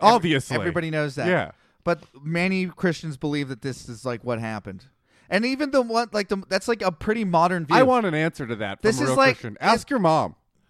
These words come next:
Speaker 2: What would she say to that?
Speaker 1: She doesn't think
Speaker 2: Because there's, 'cause there's not a good or bad there, so there's not like God wants that to
Speaker 1: I
Speaker 2: be
Speaker 1: will
Speaker 2: bad.
Speaker 1: ask her. I've already
Speaker 2: I
Speaker 1: asked
Speaker 2: want
Speaker 1: her.
Speaker 2: an answer.
Speaker 1: I've already asked her. I've already asked
Speaker 2: What
Speaker 1: her.
Speaker 2: did she say?
Speaker 1: She says it's a miracle.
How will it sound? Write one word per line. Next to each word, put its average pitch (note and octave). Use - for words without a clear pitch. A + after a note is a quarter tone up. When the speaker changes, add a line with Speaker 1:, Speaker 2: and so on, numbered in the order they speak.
Speaker 2:
What A#3+
would C#4
she B3+
say G#3
to F3
that? A#2
Speaker 1:
She -
doesn't D#4
think C4+
Speaker 2:
Because C#4+
there's, B3
'cause A3+
there's A#3+
not C#4+
a C4
good G3+
or B3+
bad F3
there, G#2+
so -
there's E3
not G3
like C#3
God D3+
wants D3
that C#3+
to C3+
Speaker 1:
I E3+
Speaker 2:
be F#3+
Speaker 1:
will G#3
Speaker 2:
bad. D3+
Speaker 1:
ask -
her. A#2
I've F3+
already B3
Speaker 2:
I F#3+
Speaker 1:
asked G#3+
Speaker 2:
want D#4+
Speaker 1:
her. C#4
Speaker 2:
an F#3+
answer. G3
Speaker 1:
I've D#3+
already G#3
asked D#3+
her. A#2+
I've C#3+
already F#3+
asked E3
Speaker 2:
What F#3
Speaker 1:
her. F3+
Speaker 2:
did D#3
she F#3
say? C3+
Speaker 1:
She -
says D3
it's C3+
a D3
miracle. C3+